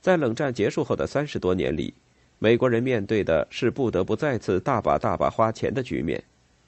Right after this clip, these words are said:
没有什么变化，没有人再期望什么戏剧性的突破。在五十年代中期，也许是在肯尼迪的时代，人们曾在一段时间内相信美国会获胜。而现在对于美国人来说，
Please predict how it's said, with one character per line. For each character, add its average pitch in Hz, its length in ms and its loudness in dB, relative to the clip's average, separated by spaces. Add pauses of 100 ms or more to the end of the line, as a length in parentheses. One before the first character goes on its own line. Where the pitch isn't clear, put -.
(380)
没 151 160 2
有 143 140 -2
什 - 120 -4
么 80 120 0
变 110 260 -2
化， - 240 -6 (540)
没 123 160 6
有 113 100 4
人 87 180 4
再 92 220 2
期 - 240 -4
望 117 180 0
什 90 160 -2
么 92 80 0
戏 135 220 -4
剧 87 140 -2
性 90 180 -2
的 58 80 -2
突 - 180 -2
破。 - 300 -4 (1040)
在 156 160 2
五 101 160 0
十 117 100 -2
年 120 160 0
代 131 160 -2
中 143 240 -4
期， - 240 -8 (340)
也 165 140 2
许 110 160 0
是 123 140 0
在 104 180 2
肯 90 220 0
尼 139 100 -2
迪 82 140 -4
的 170 100 -4
时 - 180 -8
代， - 140 0 (500)
人 110 140 2
们 117 120 2
曾 104 200 0
在 110 160 -2
一 92 140 -4
段 117 180 0
时 87 160 -4
间 120 180 0
内 117 140 0
相 117 240 0
信 98 300 -2
美 95 180 4
国 85 140 2
会 87 160 0
获 - 220 0
胜。 - 240 -4 (1000)
而 143 160 2
现 156 260 2
在 135 300 -2
对 131 160 -2
于 95 100 2
美 80 220 2
国 101 100 0
人 117 200 0
来 65 120 0
说， 71 300 -2